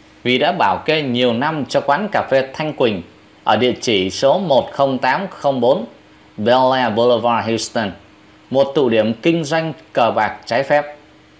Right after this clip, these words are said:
Vai trò của cảnh sát Lâm là canh giữ cửa và ra vào những gian phòng bí mật ở trong quán,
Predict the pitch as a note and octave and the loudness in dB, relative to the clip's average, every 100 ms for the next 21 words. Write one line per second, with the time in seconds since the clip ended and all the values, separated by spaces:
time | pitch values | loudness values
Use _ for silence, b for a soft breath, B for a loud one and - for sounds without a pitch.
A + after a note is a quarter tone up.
0 | _ _ _ _ _ - - A#2 G3 F#3 | _ _ _ _ _ -20 -8 0 0 2
1 | E3 B2 B2 A#2+ A2 A#2 G#3 A3+ E3 F3+ | 0 2 0 -2 -4 -4 -4 -2 2 2
2 | E3+ A2 A2+ - E3+ C#3+ G3 G3+ G#2+ F#2+ | 2 0 -2 -2 -4 0 -2 2 2 2
3 | F#2+ G#2 B2 D#3 C#3 G#2+ B2+ E3+ D3+ D3+ | 2 2 2 0 0 0 -2 -2 -2 -2
4 | C#3+ A2 G2 A2 F3+ F#3 A#2 - - B2 | -2 -2 -2 -2 0 0 -2 -4 -6 -4
5 | A2+ A#2 D3 | -2 -2 -2